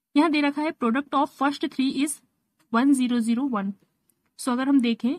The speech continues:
कि इनका जो, अ, वन ज़ीरो वन आ रहा है, तो वो जो three, first three है, A into B into C, A into B into C को multiply अगर हम करें तो आएगा हमारा वन ज़ीरो ज़ीरो वन। ओके,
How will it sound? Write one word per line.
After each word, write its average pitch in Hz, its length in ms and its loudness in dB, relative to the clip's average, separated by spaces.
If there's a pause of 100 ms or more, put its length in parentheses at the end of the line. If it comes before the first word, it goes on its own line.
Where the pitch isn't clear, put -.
(180)
कि 262 100 -2
इनका 240 260 2
जो, 247 200 -2
अ, 226 600 -6
वन 220 160 0
ज़ीरो 233 220 -4
वन 233 280 -4
आ 220 80 -6
रहा 220 120 -8
है, 277 80 -8
तो - 140 -8
वो 247 120 0
जो 247 160 -2
three, 269 520 -2 (400)
first 240 220 -4
three 240 180 0
है, 214 140 -4 (300)
A 254 260 2
into 269 340 2 (260)
B 240 280 2
into 277 280 2
C, 202 240 -8 (760)
A 240 160 2
into 247 160 2
B 247 160 2
into 247 260 -2
C 262 80 -2
को 269 60 -2
multiply 240 400 -2
अगर 254 140 -2
हम 247 100 0
करें 233 200 -4
तो 294 100 -6
आएगा 220 240 -2
हमारा 226 260 0
वन 226 220 0
ज़ीरो 220 220 -2
ज़ीरो 220 360 -6 (320)
वन। 202 200 -4 (420)
ओके, 392 180 -8